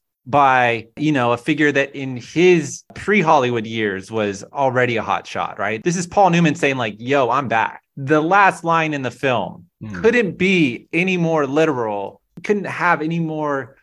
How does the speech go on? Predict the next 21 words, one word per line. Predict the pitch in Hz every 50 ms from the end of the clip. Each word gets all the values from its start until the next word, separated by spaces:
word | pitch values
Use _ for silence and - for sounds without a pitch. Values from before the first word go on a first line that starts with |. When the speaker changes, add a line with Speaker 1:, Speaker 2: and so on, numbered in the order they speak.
| _ _ -
Speaker 1:
of | - 127
a | 139
double | 131 120 147 151 151 160 156
entendre | 147 127 113 - - 139 143 147 147 127 117 101 87 - - _ _
for | _ - - - 175 170 175 175 151 135 123 120 - - _ _ _ _ _ -
Paul | 160 156 151
Newman | 147 151 147 147 143 131
himself. | 120 120 127 120 107 - - 131 123 113 85 58 - - _ -
He | - 156 147 156
said | 156 - 185 160 -
something | - 180 185 185 196 180
along | 170 160 156 147
the | 139 131
lines | 131 127 123 127 120
of, | 127 120
"If | 120 135
I | 127
don't | 131 110 - 151 185 196
whoop | 196 190 196 190
you | 180 180 175 165
in | 160 151 143 139 127